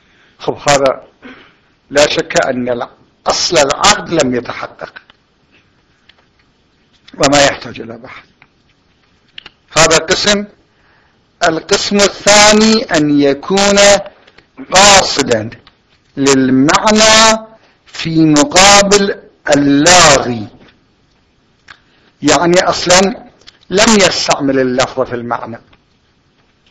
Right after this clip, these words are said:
دلالة استعمالية ما، ما، ما مقصودة إليه، وإنما لاغي دا يلغي. إيش افرضوا يحب أن يطلع صوته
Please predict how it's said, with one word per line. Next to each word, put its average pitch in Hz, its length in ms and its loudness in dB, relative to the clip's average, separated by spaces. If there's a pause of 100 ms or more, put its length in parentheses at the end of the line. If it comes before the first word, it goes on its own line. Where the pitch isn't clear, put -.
(2250)
دلالة 135 460 0
استعمالية 143 760 -2
ما، 175 160 2
ما، 139 280 -4 (580)
ما 147 140 0
مقصودة 123 600 -6
إليه، 113 180 -20 (1500)
وإنما 175 540 2
لاغي 214 480 2
دا 220 180 -2
يلغي. 269 460 -4
إيش - 240 -14 (720)
افرضوا 127 600 -6 (2000)
يحب 202 380 -4
أن 156 440 -6
يطلع 165 440 -2
صوته 190 580 0